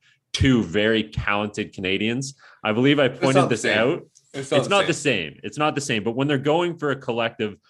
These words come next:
Speaker 1: hundred and twenty yards per game, and they're catching a lot of their deep balls. Now, K S B did drop a bad one in the end zone, like, a <laughs> bad one in the end zone, but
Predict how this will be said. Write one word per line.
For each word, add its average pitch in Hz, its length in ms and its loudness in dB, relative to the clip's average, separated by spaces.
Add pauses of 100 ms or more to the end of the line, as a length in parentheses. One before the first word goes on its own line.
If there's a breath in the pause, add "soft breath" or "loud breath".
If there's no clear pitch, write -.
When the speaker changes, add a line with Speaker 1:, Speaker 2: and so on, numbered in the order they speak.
(160)
Speaker 1:
hundred 143 320 2
and 104 140 -4
twenty 117 400 -4
yards 104 560 -2 (400)
per 117 240 0
game, 107 540 -2 (280)
and 104 140 -2
they're 110 80 2
catching 120 340 -2
a 123 60 0
lot 117 180 2
of 117 80 2
their 107 80 0
deep 107 260 -4
balls. 131 300 0
Now, 110 600 -2 (440)
K 135 220 2
S 147 100 2
B 127 360 2 (100)
did 120 240 2
drop 117 340 2
a 117 60 -2
bad 104 340 0
one 110 160 -2
in 110 80 -4
the 107 140 -4
end 107 180 -4
zone, 123 420 -4 (160)
like, 98 120 -4
a 101 80 -4
<laughs> - 0 -
bad 110 420 -2
one 113 160 0
in 117 80 -4
the 113 100 -4
end 113 160 -4
zone, 127 280 -4
but 98 360 -4